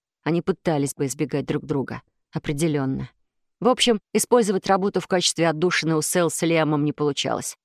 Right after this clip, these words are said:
Так что единственным плюсом нынешнего режима представлялось одно. Постоянные вспышки магической активности означают, что они не потеряли след мистера Норса и его приспешников, пытающихся раздобыть Кодекс Умбра.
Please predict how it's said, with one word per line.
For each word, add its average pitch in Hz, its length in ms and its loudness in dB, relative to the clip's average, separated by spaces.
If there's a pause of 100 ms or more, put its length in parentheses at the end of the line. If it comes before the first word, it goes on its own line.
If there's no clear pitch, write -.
(180)
Так - 180 -2
что - 140 0
единственным 202 640 0
плюсом 180 480 0
нынешнего 151 460 0
режима 151 480 0 (220)
представлялось 226 680 0
одно. 233 300 0 (340)
Постоянные 208 520 2
вспышки - 440 0
магической 175 540 0
активности 156 500 -2
означают, 151 500 0
что 156 380 2 (200)
они 208 220 6
не 180 100 4
потеряли 175 460 4
след 147 320 0
мистера 156 320 0
Норса 170 380 0
и - 120 -2
его 160 160 2
приспешников, - 800 -4 (400)
пытающихся 202 720 2
раздобыть 165 640 2 (240)
Кодекс 156 500 0
Умбра. 160 380 0